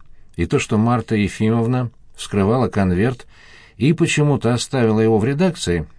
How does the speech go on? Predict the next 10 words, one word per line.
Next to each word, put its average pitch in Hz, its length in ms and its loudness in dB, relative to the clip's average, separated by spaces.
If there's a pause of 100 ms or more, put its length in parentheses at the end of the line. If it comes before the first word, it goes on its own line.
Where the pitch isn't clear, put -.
(140)
а 92 140 0
не 98 120 4
выкинула 101 500 2
в 90 60 -6
корзину, 139 680 0 (360)
заинтриговали 92 880 0
меня. 87 400 0 (920)
Уже 113 260 2
через 175 300 2
минуту 156 520 2